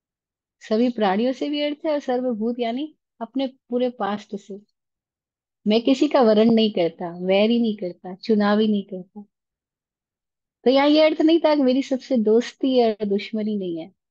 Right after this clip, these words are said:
क्योंकि विराट गुरु जी क्या करते थे कि घोड़ा घास से यारी करेगा, तो खाएगा क्या?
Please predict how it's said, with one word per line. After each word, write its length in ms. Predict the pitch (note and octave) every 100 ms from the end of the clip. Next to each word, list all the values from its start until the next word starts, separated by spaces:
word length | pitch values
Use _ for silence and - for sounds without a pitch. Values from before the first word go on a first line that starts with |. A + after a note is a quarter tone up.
| _ _ _ _ _ -
क्योंकि 580 | A#3 A#3 C#4+ C4 - _ _ _ _ _ _ _ -
विराट 280 | G#3+ G#3+ A#3
गुरु 200 | A#3+ A#3+
जी 160 | B3
क्या 180 | B3 B3
करते 380 | B3+ A3+ A3+ A#3+
थे 160 | B3+ B3+
कि 200 | B3+ G3+
घोड़ा 300 | G#3 A3 A#3
घास 280 | G3+ G3+
से 420 | - - - C4 B3+
यारी 300 | G#3+ G#3+ A#3
करेगा, 320 | A#3 A#3+ B3+
तो 140 | C4+
खाएगा 380 | - G#3 A3 A3+
क्या? 260 | G#3+ E3+